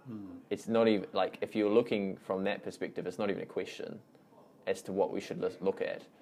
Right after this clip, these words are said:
Speaker 2: The only question is, is of the ones that are in the Bible right now in the New Testament, should we exclude any of them?
Speaker 1: Hmm.
Speaker 2: Because it's so, so obvious that they're the,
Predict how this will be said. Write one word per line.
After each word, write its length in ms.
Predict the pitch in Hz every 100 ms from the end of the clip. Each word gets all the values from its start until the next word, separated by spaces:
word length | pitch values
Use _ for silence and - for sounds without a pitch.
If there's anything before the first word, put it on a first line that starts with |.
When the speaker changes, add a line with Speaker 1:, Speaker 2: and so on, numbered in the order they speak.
| -
Speaker 2:
The 140 | 110 117
only 160 | 117
question 420 | - 101 - 98
is, 200 | 98 92
is 140 | 85 87
of 240 | 101 101
the 60 | 98
ones 280 | 95 92 92
that 120 | 85
are 180 | 87 95
in 80 | 120
the 40 | 98
Bible 320 | 90 87 87
right 160 | 85
now 140 | 90 87
in 60 |
the 60 | 90
New 100 | 87
Testament, 360 | 85 - 95 82 - -
should 180 | - 98
we 80 | 92
exclude 380 | - - 107
any 180 | 92 82
of 100 | 90
them? 180 | - - - -
Speaker 1:
Hmm. 120 | 104 98 92
Speaker 2:
Because 240 | - 104 92
it's 140 | -
so, 200 | - 113
so 260 | 113 107 78
obvious 440 | 90 82 73 -
that 240 | - 76 -
they're 220 | 87 82
the, 260 | 80 85